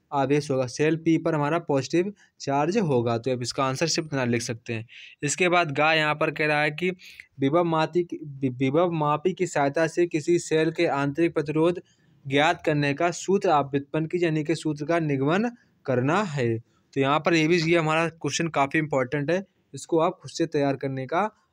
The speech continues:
प्रयास करेंगे और कॉपी से आज ही इसको तैयार कर लेंगे। इसके बाद नेक्स्ट क्वेश्चन यहाँ पर आपको जो क्वेश्चन दिया गया, क्वेश्चन को खुद से रीड करेंगे। यहाँ पर जो पूछा गया है सिर्फ और सिर्फ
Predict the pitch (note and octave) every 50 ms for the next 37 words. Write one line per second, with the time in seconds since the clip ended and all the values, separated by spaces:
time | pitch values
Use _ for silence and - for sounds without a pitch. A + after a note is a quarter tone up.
0 | _ _ _ B2+ B2+ C3 C3+ C3+ - - C3+ B2 B2 A#2 A#2 A#2 A#2+ A#2+ A#2+ -
1 | C#3+ C#3+ C#3+ C#3 F3 F3+ E3+ - F#3+ G3+ - - C3 C3 C3 C3 C#3+ C#3 C#3 -
2 | - G3 F#3+ - D3+ C3+ C3+ D3+ F#3 - - - D3 C3 B2 A#2+ B2 A#2 A#2 A2+
3 | A2+ A2 A2+ - - - - - _ - C#3+ C#3 C#3+ - F#3 F3 F3+ F3 E3 D3
4 | D3 D3+ D#3 D#3 - - D#3+ - F3 E3 D#3+ D3+ D3+ D#3 D3+ E3+ E3 D#3+ D#3+ E3
5 | D#3 D#3 - D3 C#3 - D#3+ D3 C3+ C3 C#3+ D3+ D#3 E3 E3+ E3 - C#3+ - -
6 | D3+ D3 D3 C#3 - C3 B2 - D#3+ D#3 C#3 C#3 C#3 C#3 C#3+ - D#3+ D3 D3+ D#3
7 | E3 F#3+ G3+ G3 _ _ _ _ _ _ - C3+ C3+ C#3 C#3 - F#3 F3+ F3 F3
8 | F3 - D3+ D3+ C#3+ - E3 D#3+ D#3 D3+ D#3 D3+ D#3+ E3+ D#3+ - F3 D#3+ D#3+ E3+
9 | D#3+ D3 C#3+ - F#3+ G#3+ G#3